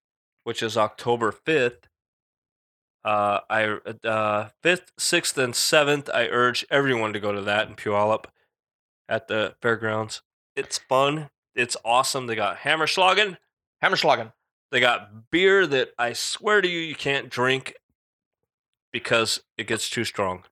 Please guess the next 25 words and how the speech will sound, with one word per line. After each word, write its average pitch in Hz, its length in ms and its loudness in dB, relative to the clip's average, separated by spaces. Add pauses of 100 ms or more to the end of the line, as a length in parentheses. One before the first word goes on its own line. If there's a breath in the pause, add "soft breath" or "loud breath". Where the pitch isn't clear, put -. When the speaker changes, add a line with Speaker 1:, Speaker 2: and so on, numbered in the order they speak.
(240)
Speaker 1:
We 147 60 -2
got 143 280 2
Brew 170 180 4
five 156 380 2
three, 190 340 2
Brew 202 760 4 (160)
five 180 360 4
three. 180 480 4 (120)
Anybody, 156 400 4
you 156 200 -4
better 160 280 4
fucking 143 360 0
go 139 160 4
to 127 120 2
this. 120 560 0 (280)
This 151 220 -2
is 120 140 -2
my 135 200 4
shit 117 320 0
right 110 220 0
here. 123 260 2
Speaker 2:
I 123 120 4
will 123 100 2
be 120 160 2
there. 113 320 0